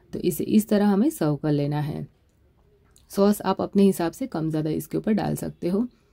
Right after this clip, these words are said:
लास्ट में इसके ऊपर रख देंगे एक धनिया पत्ती। तो ये देखिए हमारी एकदम डिफरेंट और टेस्टी और हेल्दी डिश रेडी है। आप इसे घर पे एक बार ज़रूर ट्राई करिएगा,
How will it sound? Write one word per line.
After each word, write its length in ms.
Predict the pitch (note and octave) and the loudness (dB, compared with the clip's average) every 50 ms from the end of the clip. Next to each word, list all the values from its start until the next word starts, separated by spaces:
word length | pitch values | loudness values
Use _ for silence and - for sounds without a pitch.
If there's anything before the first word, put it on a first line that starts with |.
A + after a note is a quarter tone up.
| _ _ _ - | _ _ _ -2
लास्ट 260 | F3+ F#3+ G#3 G3+ - | 0 2 2 4 4
में 100 | A3 G#3+ | 4 6
इसके 260 | G3+ G3 - - - | 4 4 2 0 -2
ऊपर 220 | E3+ D#3+ - D#3 D3+ | -2 0 0 -2 -2
रख 100 | D3+ C#3+ | -2 -4
देंगे 320 | C#3 D3 D#3 D#3+ E3 G#3 A#3 | -2 -2 -2 0 2 0 0
एक 240 | - D#3+ D3+ D3 D3 | 0 -2 -4 -4 -4
धनिया 280 | D3+ D3+ D#3+ F3+ G3+ G#3+ | -4 -2 0 0 0 0
पत्ती। 340 | A3+ G#3+ G#3 - B3 C#4+ D#4 - _ _ _ _ _ _ _ - | 0 -2 -2 0 0 0 0 0 _ _ _ _ _ _ _ -4
तो 40 | C#3+ | -2
ये 160 | D#3 F3+ G3 | 2 2 4
देखिए 400 | G3 G#3+ G#3+ - A3+ A#3 C#4 D4+ - - _ _ - - - - | 4 2 2 2 2 0 0 0 -4 -6 _ _ -20 -12 -6 -2
हमारी 340 | D3+ D#3+ D#3 D3 D3 D3+ D3+ | 0 2 2 2 2 2 2
एकदम 300 | D3 D#3 D3+ D3 D3+ D3+ | 2 2 2 2 2 2
डिफरेंट 420 | E3 F3 - - G#3+ B3 B3 G#3+ - - | 0 0 0 0 2 2 2 0 -2 -4
और 180 | D#3 D3+ C#3+ C#3 | -4 -4 -4 -2
टेस्टी 520 | - G3 G3+ G#3+ - - - A#3 B3 B3 B3 - - _ _ _ _ _ - | 0 2 2 2 2 0 2 2 2 2 0 -10 -20 _ _ _ _ _ -4
और 160 | C#3+ C#3+ C#3+ | -2 -2 0
हेल्दी 320 | C#3 F#3+ G#3 A3 A3 C4 | 2 4 4 4 4 4
डिश 240 | A3+ G3+ A3+ A#3+ - - | 4 2 2 0 0 -4
रेडी 280 | D#3+ D3+ D3+ D#3 D3+ D3 | -6 -4 -2 0 0 0
है। 220 | D3 D3+ D3 C#3+ - _ _ _ _ _ _ _ _ _ | 0 0 -2 -4 -6 _ _ _ _ _ _ _ _ _
आप 220 | - G#3+ A3+ A3+ B3+ | -2 -2 0 2 2
इसे 200 | B3+ A#3+ - B3+ | 0 0 2 2
घर 180 | G#3+ A3 G#3+ | 2 4 2
पे 140 | G3+ - A3 G#3 | 4 4 2 4
एक 220 | G#3 G3 E3+ D#3 - | 4 2 0 0 -2
बार 100 | E3+ F3 | -2 -2
ज़रूर 320 | E3 - F#3+ G3 A3+ B3 A3+ | 0 2 4 4 4 4 2
ट्राई 200 | A#3+ A#3 A#3 A3+ | 2 0 0 2
करिएगा, 520 | - A3+ A3+ A3+ A3+ A3+ G#3+ A#3+ C4 C#4+ | 2 4 4 6 4 4 4 2 0 -2